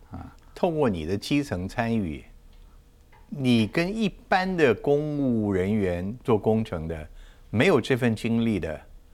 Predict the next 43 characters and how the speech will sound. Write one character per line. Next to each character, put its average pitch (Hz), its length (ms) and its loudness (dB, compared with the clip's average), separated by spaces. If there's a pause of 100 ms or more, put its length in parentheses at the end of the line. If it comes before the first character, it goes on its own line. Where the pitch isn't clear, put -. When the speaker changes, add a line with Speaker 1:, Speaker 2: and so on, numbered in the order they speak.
(180)
Speaker 2:
你 104 100 -4
们 98 100 -2
的 113 60 0
差 113 240 0
别 95 160 -2 (140)
最 120 120 2
重 98 160 -2
要 80 140 -4
是 73 80 -14
什 - 120 -20
么？ 80 100 -20 (400)
Speaker 1:
嗯， 147 440 -2
那 175 220 6
时 - 160 -4
候 147 260 6
大 120 200 0
概 101 540 0
实 - 200 -8
务 202 380 4
的 110 440 0
东 117 280 0
西 107 160 -4
会 104 100 0
比 80 140 -8
较 82 160 -8
多， - 180 -12 (720)
也 117 80 0
就 165 180 4
是 156 220 4
自 143 180 -2
己 87 200 -4
设 107 260 -2
计、 87 340 -10 (200)
自 127 180 0
己 80 160 -10
去 - 200 -8
监 95 340 -6
工， 87 280 -4 (1120)
很 98 340 -6
实 107 320 -4
际 123 280 -2
的 95 200 -4
到 98 340 0